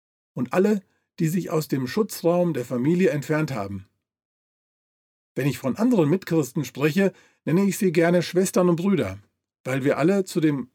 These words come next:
Big Boss Daddy, Papa oder Vater sagen dürfen. Bei Zachäus hat es so heftig Klick gemacht, nach der ganzen Anrede von Jesus, dass er vor der ganzen Crowd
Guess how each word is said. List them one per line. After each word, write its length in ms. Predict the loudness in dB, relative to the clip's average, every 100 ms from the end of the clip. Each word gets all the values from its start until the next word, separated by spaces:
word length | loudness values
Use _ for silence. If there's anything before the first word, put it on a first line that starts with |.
| _
Big 220 | -2 -2
Boss 340 | 0 0 0 -12 _ _ _ _
Daddy, 460 | -4 0 2 0 -2 _ _ _
Papa 420 | -6 -2 0 0 -4 _ -6
oder 180 | -2 0
Vater 360 | 0 2 2
sagen 320 | 2 0 -2 -4
dürfen. 400 | -6 -8 -14 -16 _ _ _ _ _ _ _ _ _ _
Bei 100 | -10
Zachäus 680 | -6 -4 0 4 4 4 0 _ _ _ _ -8
hat 140 | -4
es 280 | -2 -4 -4
so 260 | 2 2 2
heftig 460 | 0 0 0 -2
Klick 260 | 0 0 2
gemacht, 500 | 0 0 -2 -8 -20 _ _ _ _ _
nach 160 | -8 -4
der 140 | 0
ganzen 320 | 2 2 0 -2
Anrede 440 | 2 4 4 2
von 200 | -2 0
Jesus, 520 | 0 0 -2 -2 -12 _ _ _ _ _ _ _
dass 220 | -8 -2
er 240 | 2 2 0
vor 280 | -2 2 2
der 120 | 2
ganzen 420 | 2 0 0 0
Crowd 460 | 0 2 2 0